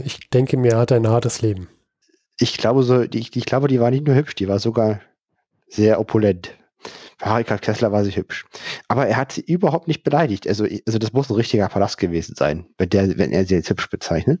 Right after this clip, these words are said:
Speaker 1: Ja, das ist die höchste Auszeichnung, die man von Harry Graf Kessler für seine Wohnung bekommen kann.
Speaker 2: Definitiv. Und, ähm, dieser ehemalige Präsident sagt, ähm, dass es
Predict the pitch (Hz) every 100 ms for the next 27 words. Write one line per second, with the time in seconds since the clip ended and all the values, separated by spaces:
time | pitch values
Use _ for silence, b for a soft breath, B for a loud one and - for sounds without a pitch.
0 | _ _ _ - 117 104 143 - 131 139
1 | 135 - 131 123 117 131 147 - 127 123
2 | 127 120 - 120 113 117 113 107 117 139
3 | 120 - - 120 - 120 127 120 117 107
4 | 110 113 - - 107 101 110 - _ _
5 | _ _ _ _ _ 110 113 101 85 -
6 | - B B B B B 127 127 127 113
7 | 110 110 107 107 104 B B B - 117
8 | 127 113 - _ 123 120 107 107 98 95
9 | 98 101 123 - 110 113 - B B B
10 | B B - 107 107 104 104 101 104 107
11 | 127 120 - -